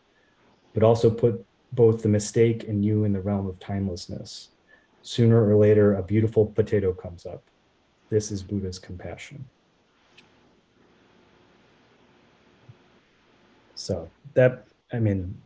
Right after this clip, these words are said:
it's full of wonderful things. His, his writing is just so beautiful and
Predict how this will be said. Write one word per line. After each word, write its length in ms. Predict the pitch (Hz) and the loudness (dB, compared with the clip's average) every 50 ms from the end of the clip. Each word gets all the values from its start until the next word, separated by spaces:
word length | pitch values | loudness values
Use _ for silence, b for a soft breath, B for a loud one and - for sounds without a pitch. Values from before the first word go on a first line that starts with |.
| _ _ _ 104 | _ _ _ -20
it's 80 | - - | -20 0
full 220 | - 156 147 123 | 2 4 4 6
of 80 | 113 113 | 4 4
wonderful 420 | 123 127 113 107 107 101 - - | 2 2 2 2 0 -2 -2 -4
things. 300 | - - 98 95 95 - | -4 -6 -6 -8 -8 -8
His, 240 | 101 98 90 - - | -8 -8 -10 -12 -18
his 240 | - - 104 101 104 | -14 -12 -10 -4 -2
writing 320 | 104 98 98 95 92 90 | -2 0 0 -2 -2 -4
is 120 | 90 87 - | -6 -6 -6
just 380 | 95 92 - - - - - | -8 -8 -8 -10 -12 -14 -10
so 140 | - 98 87 | -8 -8 -6
beautiful 460 | 85 95 92 87 90 - 95 92 90 87 | -6 -6 -8 -8 -8 -8 -8 -8 -8 -8
and 180 | 87 90 - | -8 -10 -12